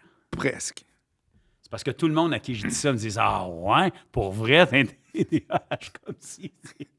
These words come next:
Speaker 2: Je
Speaker 1: manges
Speaker 2: me suis
Speaker 1: du blé d'Inde ?
Speaker 2: Ah ouais ? <laughs> J'ai déjà fait, je me
Speaker 1: Non, mais c'est
Speaker 2: souviens
Speaker 1: un vrai diagnostic dans le sens, c'est pas, t'as pas improvisé ça, là, que ça a de l'air que,
Speaker 2: C'est
Speaker 1: là.
Speaker 2: tellement un vrai dia-, diagnostic que j'en ai fait <clears throat> deux avec deux,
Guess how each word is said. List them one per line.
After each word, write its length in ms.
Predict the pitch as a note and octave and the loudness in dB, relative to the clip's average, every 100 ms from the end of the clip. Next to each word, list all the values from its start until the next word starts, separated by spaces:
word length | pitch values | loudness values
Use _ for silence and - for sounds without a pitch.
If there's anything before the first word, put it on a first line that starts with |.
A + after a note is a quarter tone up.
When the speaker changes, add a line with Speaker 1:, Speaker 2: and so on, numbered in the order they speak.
| - - - - - | -10 -8 -10 -10 0
Speaker 2:
Je 40 | |
Speaker 1:
manges 160 | A2+ G3 | 4 6
Speaker 2:
me 40 | |
suis 80 | C#3 | 6
Speaker 1:
du 60 | A#2+ | 4
blé 180 | B2 A2 | 4 4
d'Inde ? 460 | G#2+ C3 A#3+ F3 C#3 | 4 2 0 2 2
Speaker 2:
Ah 200 | C3 B2 | 2 2
ouais ? 140 | C#3 | 4
<laughs> 1500 | C#4+ D4 - - C6+ C6+ C6+ - E5+ - E5+ D#5 - - F3+ - - _ _ - - | 4 4 2 -8 -6 -6 -4 -4 -2 -2 -2 -6 -10 -4 -4 -4 -12 _ _ -18 -6
J'ai 140 | E3 | -4
déjà 260 | D3 F#3 D#3+ | 0 2 2
fait, 220 | G3+ A3 | 2 0
je 80 | D#3 | 4
me 80 | |
Speaker 1:
Non, 120 | D#3 G3 | 8 10
mais 100 | F#3+ | 10
c'est 60 | |
Speaker 2:
souviens 100 | - | 8
Speaker 1:
un 40 | F#3+ | 8
vrai 160 | F#3+ | 8
diagnostic 460 | F3 F#3+ D#3+ C#3+ G3+ | 8 6 6 2 4
dans 100 | D#3 | 4
le 20 | |
sens, 180 | C#3 E3 | 4 4
c'est 120 | D3+ | 4
pas, 200 | - E3+ | 4 4
t'as 160 | - D3 | 6 6
pas 180 | G3 F3+ | 8 8
improvisé 480 | D3 D3+ C#3 B2+ C3 | 6 4 4 2 0
ça, 200 | - D#3 | 2 4
là, 120 | C#3 | 4
que 160 | - B2 | 2 0
ça 140 | C#3+ | 2
a 40 | A#2+ | 4
de 60 | |
l'air 140 | A#2 A2 | 2 0
que, 60 | - | 0
Speaker 2:
C'est 80 | B2+ | -2
Speaker 1:
là. 60 | A#2+ | 2
Speaker 2:
tellement 260 | F3+ G3 | 2 4
un 100 | A3 | 4
vrai 200 | E3 E3+ | 4 4
dia-, 460 | E3 B2 D3 D3 A2 | 2 4 4 4 -2
diagnostic 680 | G#2 C#3 C3 A#2 - - G3 | 0 2 4 2 0 0 2
que 100 | A#2+ | 0
j'en 200 | A2 A#2 | 2 2
ai 80 | A#2 | 2
fait 220 | - C#3+ | 2 0
<clears throat> 140 | G2+ | 2
deux 220 | G2 C3+ C3 | 4 6 6
avec 300 | G#2+ G#2 F#2+ | 4 0 0
deux, 380 | B2+ C#3 C3+ | 4 6 6